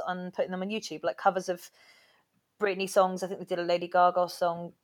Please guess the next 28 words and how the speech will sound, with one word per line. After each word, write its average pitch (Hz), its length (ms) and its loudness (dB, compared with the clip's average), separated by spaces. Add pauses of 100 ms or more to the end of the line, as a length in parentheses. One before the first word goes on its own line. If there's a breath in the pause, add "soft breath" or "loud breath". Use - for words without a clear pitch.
(120)
initially, 165 460 -6
maybe 175 240 -8
Just - 280 -4
Dance. - 840 -2
But 214 100 6
it 202 80 2
was, 226 220 6
um, 202 340 8 (1160)
you 240 140 6
know, 185 240 8 (960)
d-, 208 120 0
d-, 254 220 2 (140)
really 220 400 6
putting 185 200 4
their 180 140 6
own 175 120 0
spin 175 260 4
on 170 80 -6
things. 160 440 -4
And, 170 260 0
um, 165 280 4 (220)
the, 196 160 2
the 196 180 0
harmony's 196 460 4
just - 200 -6
really 185 140 4
sophisticated. 175 540 0
They've, 190 160 6